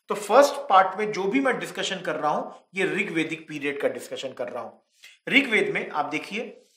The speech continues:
classification हो गया है सोसाइटी का based on occupation, लोग क्या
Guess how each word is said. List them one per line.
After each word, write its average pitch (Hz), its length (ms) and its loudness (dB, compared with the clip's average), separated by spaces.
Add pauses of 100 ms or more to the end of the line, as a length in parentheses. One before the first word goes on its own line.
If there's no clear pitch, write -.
(280)
classification 226 840 4
हो 175 140 -4
गया 160 160 0
है 139 60 4
सोसाइटी 139 480 -6
का 131 140 -12 (680)
based 208 400 0
on 233 120 2 (100)
occupation, 143 640 -6 (120)
लोग - 600 -4
क्या 214 160 0